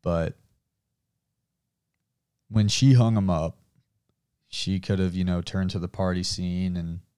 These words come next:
done that whole thing. And I'm not saying that Kelly was perfect by any means, but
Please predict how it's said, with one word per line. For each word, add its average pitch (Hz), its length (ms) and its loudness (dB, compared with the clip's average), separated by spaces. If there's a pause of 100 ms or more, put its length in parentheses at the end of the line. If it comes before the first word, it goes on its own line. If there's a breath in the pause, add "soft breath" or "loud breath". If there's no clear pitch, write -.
(120)
done 95 200 2
that 92 200 2
whole 92 220 -4
thing. 90 500 -4
And 85 220 -6
I'm - 560 -20
not - 60 -2
saying 95 300 0
that 82 120 -6
Kelly 98 220 0
was 87 100 -4
perfect - 400 0
by 87 160 -2
any 87 160 -4
means, 95 340 0
but 85 320 -4